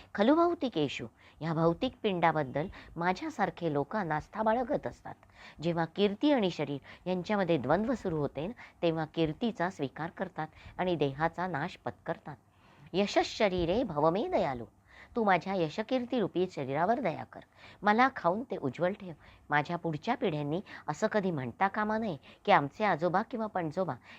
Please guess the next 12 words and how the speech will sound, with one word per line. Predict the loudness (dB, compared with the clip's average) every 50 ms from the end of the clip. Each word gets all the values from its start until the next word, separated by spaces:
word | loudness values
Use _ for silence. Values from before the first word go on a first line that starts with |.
| -4
एका | -2 2 4 4 2
गोमातेचं | 4 2 0 2 0 0 0 0 -4 -4 -2 -2
रक्षण | -4 -4 -4 -6 -6 -8 -6
करू | -4 -4 -4 -4
शकले | -4 -6 -10 -10 -10 -12
नाही. | -12 -14 -16 -20 _ -20 -20 -20 -18 _ 2
त्यांना | 2 2 4 4 2
प्राणाचा | 4 4 4 4 4 2 0 -2 -2 -4 -6 -6 -6 -8
खूप | -12 -12 -10 -6 -4
मोह | -2 0 0
झाला | -2 -2 -4 -6 -6
होता. | -8 -8 -10 -12